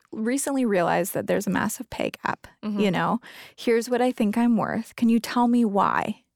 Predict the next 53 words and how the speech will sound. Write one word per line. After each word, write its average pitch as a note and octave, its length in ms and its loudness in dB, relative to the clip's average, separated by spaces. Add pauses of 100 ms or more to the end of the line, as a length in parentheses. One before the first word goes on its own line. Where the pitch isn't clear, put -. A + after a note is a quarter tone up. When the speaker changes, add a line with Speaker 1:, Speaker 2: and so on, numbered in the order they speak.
Speaker 2:
Mm-hmm. G3+ 260 -6 (200)
Speaker 1:
you, G3+ 480 0
you G3 220 -2
decided - 720 -2 (360)
to A3+ 120 -2
pay - 240 -8
me F#3+ 160 -6
less?" - 460 -10 (260)
Speaker 2:
Ah, G#3+ 480 2
Speaker 1:
And, - 80 -6
and A#3+ 180 2
give C#4+ 160 2
Speaker 2:
put A#3+ 80 -2
it - 40 2
Speaker 1:
them - 80 2
Speaker 2:
on A3 60 2
Speaker 1:
the G#3+ 40 -2
Speaker 2:
them. F#3+ 340 0 (300)
Speaker 1:
Put G#4 120 2
it A4 120 0
on A#4+ 220 2
them, B3+ 400 2
but B3+ 160 2
Speaker 2:
Mm. B3+ 40 0
Speaker 1:
not F4+ 220 2
in, E4+ 160 -2
like, C4+ 240 -2
a G3+ 100 2
really, G#3 320 0
like, - 460 -2 (100)
like, G#3 320 0
just - 240 -4
give, D4+ 180 0
and, A#3+ 220 0 (480)
uh, G#3+ 120 2
what A3+ 240 0
happens C#4 380 0
a G#3 60 0
lot G3 140 0
of F3+ 80 -6
the G3+ 80 0
time G3 300 -2
is G3 120 -4
when G#3 100 -2
people B3+ 280 -2
have G#3+ 240 -6
to - 140 -4
explain F#3 480 -4
themselves A#3+ 520 0
and A#3 120 2
their F3+ 100 2
perspective, G#3 880 -2
Speaker 2:
Yeah. G#3 240 -2